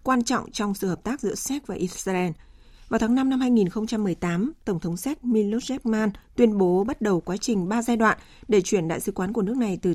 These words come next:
Tel Aviv đến Jerusalem. Tuy nhiên, đến nay, Thủ tướng Babis vẫn phản đối ý tưởng này với lý do việc này đi ngược với tinh thần của E U.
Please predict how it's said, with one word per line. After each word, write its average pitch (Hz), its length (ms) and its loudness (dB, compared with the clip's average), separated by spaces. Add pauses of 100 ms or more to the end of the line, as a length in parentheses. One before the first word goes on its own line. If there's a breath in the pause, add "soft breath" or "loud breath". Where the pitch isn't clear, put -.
Tel 208 160 -4
Aviv 226 260 -2 (120)
đến 175 280 -2
Jerusalem. 190 640 0 (500 soft breath)
Tuy 233 100 4
nhiên, 220 120 6
đến 190 160 2
nay, 220 160 0
Thủ 190 140 0
tướng 160 200 -2
Babis 220 340 -2
vẫn 233 200 -2
phản 196 300 -2
đối 170 160 -2
ý 202 80 -4
tưởng 202 200 0
này 175 220 0 (260 soft breath)
với 202 120 6
lý 220 100 4
do 233 220 2
việc 190 180 -2
này 165 140 -2
đi 185 120 -2
ngược 208 460 -2
với 160 180 -2
tinh 202 140 -8
thần 180 160 -6
của 151 120 -8
E - 140 -8
U. 170 180 -2